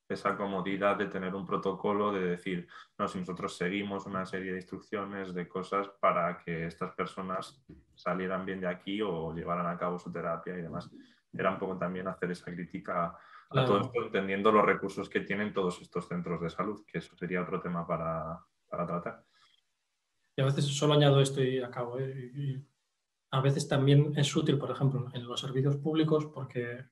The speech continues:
Speaker 2: es la manera que se tiene de garantizar a casos, digámoslo así, más graves, que tengan una atención más continuada e intensiva que, que pueden necesitar, ¿no? Si no, pues tener atención ambulatoria cada dos o tres meses, como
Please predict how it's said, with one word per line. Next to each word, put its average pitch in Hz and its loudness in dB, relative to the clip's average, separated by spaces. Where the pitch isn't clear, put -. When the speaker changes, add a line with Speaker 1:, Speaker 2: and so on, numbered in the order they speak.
Speaker 2:
es 135 6
la 139 12
manera 143 12
que 139 4
se 131 2
tiene 139 8
de 131 8
garantizar 127 6
a 131 2
casos, 135 4
digámoslo 131 2
así, 135 2
más 139 10
graves, 156 10
que - -4
tengan 135 6
una 135 6
atención 143 2
más 131 0
continuada 131 6
e 135 10
intensiva 131 2
que, 120 -4
que 117 -12
pueden 123 -2
necesitar, 123 -2
¿no? 139 -6
Si 123 -10
no, 123 0
pues 127 -4
tener 127 -6
atención 127 4
ambulatoria 127 6
cada 117 -2
dos 123 -4
o 139 -4
tres 131 -2
meses, 139 4
como 123 -8